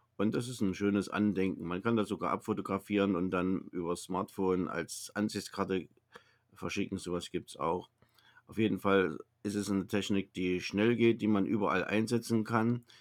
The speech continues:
Ich hab dir zum Schluss in der P-D-F-Datei noch, äh, einige Materialien empfohlen. Bücher, die sind, äh, ein bisschen teuer, die kosten eins zweiunddreißig Euro. Die kannst du dir von mir,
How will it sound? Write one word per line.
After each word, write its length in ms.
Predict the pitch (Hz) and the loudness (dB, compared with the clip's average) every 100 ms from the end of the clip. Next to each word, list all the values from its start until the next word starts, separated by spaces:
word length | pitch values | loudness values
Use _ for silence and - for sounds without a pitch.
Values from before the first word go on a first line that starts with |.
| - | -8
Ich 100 | - | 0
hab 160 | 135 - | 0 2
dir 280 | 110 104 | 4 4
zum 340 | - 101 104 98 | 4 2 4 2
Schluss 580 | - 123 131 147 - - | -2 2 2 2 -4 -2
in 160 | 117 | 2
der 120 | 107 | 4
P-D-F-Datei 1200 | 104 - 110 98 90 120 - 113 117 117 113 117 120 _ - - _ | 2 0 0 2 0 0 -4 -4 -2 0 2 2 -2 _ -20 -20 _
noch, 320 | - 92 - - | -4 -4 -6 -4
äh, 200 | 92 87 | -2 0
einige 500 | 101 107 104 98 95 | 2 4 2 2 2
Materialien 800 | 101 101 95 95 113 131 131 120 | 2 2 4 6 6 6 4 4
empfohlen. 720 | 113 117 110 120 123 123 120 _ _ _ _ - | 2 0 4 4 6 4 0 _ _ _ _ 4
Bücher, 420 | 131 139 131 127 | 6 6 6 4
die 120 | 107 | 2
sind, 580 | - 107 107 104 95 - | 0 4 4 4 2 -4
äh, 300 | 92 95 95 - | -4 -2 -2 -2
ein 140 | 98 | -4
bisschen 360 | 92 98 - 92 | -4 -6 -4 -4
teuer, 280 | 95 104 110 | 2 4 4
die 60 | |
kosten 400 | 104 104 - 92 - | 2 -4 -8 -12 -8
eins 380 | 95 98 95 - | -2 -2 -2 -8
zweiunddreißig 680 | - 95 101 95 95 87 - | -2 0 2 2 0 -2 -2
Euro. 500 | 98 101 104 104 104 - - - | 0 2 2 0 -2 -12 -18 -12
Die 80 | 92 | -4
kannst 260 | 107 95 | -2 -2
du 40 | 90 | -4
dir 200 | 101 95 | -2 -2
von 160 | 95 | 0
mir, 260 | 98 95 | 0 -2